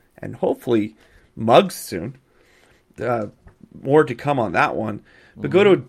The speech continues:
Speaker 1: Two Dads Against the World, go to Dad Mind, click on Kalani Sports, pick your favorite cooler, go to checkout and type in Two Dads,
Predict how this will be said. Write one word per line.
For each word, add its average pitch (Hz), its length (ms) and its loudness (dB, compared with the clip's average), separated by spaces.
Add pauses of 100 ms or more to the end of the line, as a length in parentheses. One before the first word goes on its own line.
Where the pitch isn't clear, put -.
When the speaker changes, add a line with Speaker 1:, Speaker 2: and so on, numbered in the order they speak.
(140)
Speaker 1:
Two 214 160 -4
Dads 180 260 2
Against 147 200 -6
the 143 60 -6
World, 120 340 2
go 127 80 -4
to 117 80 -2
Dad 107 340 -4
Mind, 101 440 -2 (100)
click 120 220 -6
on 107 180 -2
Kalani 98 380 -6
Sports, - 560 -6 (320)
pick 143 160 -6
your 107 80 -6
favorite 107 300 0
cooler, 113 440 -2 (280)
go 147 120 2
to 131 80 0
checkout 123 500 -2
and 104 140 -8
type 131 280 -4
in 101 260 -6 (320)
Two 220 180 -8
Dads, 101 540 -4